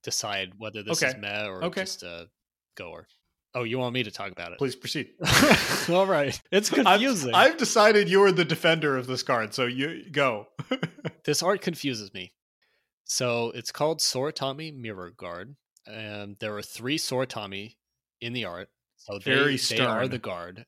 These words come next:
Speaker 1: and they are very stern. And the Soratami closest to the viewer is holding out what I assume is a mirror. And in this mirror is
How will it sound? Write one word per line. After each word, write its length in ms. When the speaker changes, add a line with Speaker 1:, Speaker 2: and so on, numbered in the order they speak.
Speaker 1:
and 160
they 140
are 160
very 260
stern. 380
And 340
the 520
Soratami 720
closest 680
to 100
the 100
viewer 460
is 280
holding 420
out 340
what 200
I 100
assume 360
is 80
a 80
mirror. 400
And 400
in 160
this 200
mirror 460
is 640